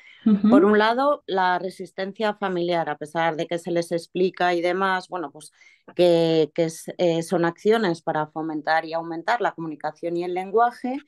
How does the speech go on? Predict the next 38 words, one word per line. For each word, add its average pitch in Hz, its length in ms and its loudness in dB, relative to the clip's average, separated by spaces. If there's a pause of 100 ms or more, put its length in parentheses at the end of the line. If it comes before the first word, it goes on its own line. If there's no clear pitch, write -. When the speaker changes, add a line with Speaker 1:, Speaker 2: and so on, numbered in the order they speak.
(420)
Speaker 2:
eh, 185 220 4
les 170 320 2
cuesta 220 800 0 (100)
realmente, 185 680 -4
pues, 175 220 -10
asumir 175 600 -4
que, 180 520 0
mm, 156 400 -8 (520)
que, 160 500 4 (840)
que 202 100 4
no 208 120 4
es 202 120 -2
una 220 160 2
acción 247 340 -2
que 247 100 -2
vaya 190 260 0
a 196 40 0
limitar 196 640 -6
el 214 240 -4
desarrollo 180 600 -6
del 185 180 -2
lenguaje 180 440 -4
verbal, 165 500 -6
que 156 100 -10
parece 165 920 -4
que 175 80 -2
al 165 80 -2
final 185 340 -2
es 175 200 -2
la 165 140 -2
única 170 400 -8
comunicación 160 1300 -2
posible 135 640 -4
o, 147 560 -4
o 143 360 6
la 143 220 4
comunicación 147 1120 -2
final 151 760 -2